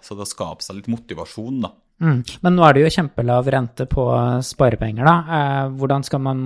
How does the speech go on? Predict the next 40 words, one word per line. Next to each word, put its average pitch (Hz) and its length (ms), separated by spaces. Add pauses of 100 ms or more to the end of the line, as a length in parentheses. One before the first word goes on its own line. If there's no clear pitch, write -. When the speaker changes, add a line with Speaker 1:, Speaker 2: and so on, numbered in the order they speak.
(120)
Speaker 2:
motivere 120 800
seg 123 560
da? 127 60 (1000)
Speaker 1:
Nei, 131 160
den 151 140
er 120 100
jo 104 60
ikke - 120
så 175 60
lav 170 220 (180)
lenger 127 240
renta, 123 320
for 117 80
nå 127 160
er 127 160
renta 117 280
på 113 120
sparekonto 117 920
fire 101 200
prosent 131 520
til 120 120
ungdom, 123 320 (240)
så - 160
da 113 120
begynner 120 240
det 95 40
å 98 80
bli 104 240
litt 107 320
mer, 92 320
så 117 180 (280)
har 85 180
du 90 160
hundre 98 320
tusen 90 320
på 104 40
en 101 80
sparekonto, 95 600
som 95 160
er 90 220